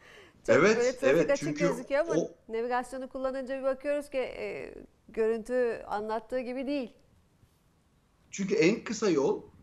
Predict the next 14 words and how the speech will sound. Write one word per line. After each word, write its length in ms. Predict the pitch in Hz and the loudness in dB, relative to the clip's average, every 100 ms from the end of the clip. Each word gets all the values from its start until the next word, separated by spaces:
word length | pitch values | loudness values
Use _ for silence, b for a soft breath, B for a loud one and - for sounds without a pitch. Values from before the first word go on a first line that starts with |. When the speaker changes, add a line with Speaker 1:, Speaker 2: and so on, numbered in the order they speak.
| - | -4
Speaker 2:
en 140 | 160 208 | 0 2
emniyetli 500 | 202 190 180 175 175 | 4 4 4 2 0
yol 160 | 175 | 2
olmayabilir 800 | 165 160 160 156 165 175 - - 117 | 2 4 4 4 2 0 0 -10 -10
ve 120 | 120 | -6
trafikte 460 | 127 127 135 - | -4 -4 -6 -2
en 380 | 151 127 160 202 | -2 4 2 2
kısa 260 | - 170 160 | -4 -2 2
yol, 320 | 131 104 - - _ | 4 4 0 -10 _
en 160 | 131 175 | 4 6
emniyetli 460 | 160 147 131 127 | 6 4 0 0
yol 180 | 127 117 | 0 2
diye 140 | 113 107 | 0 0
giderseniz 720 | 110 156 190 190 226 208 | 0 0 2 2 2 -2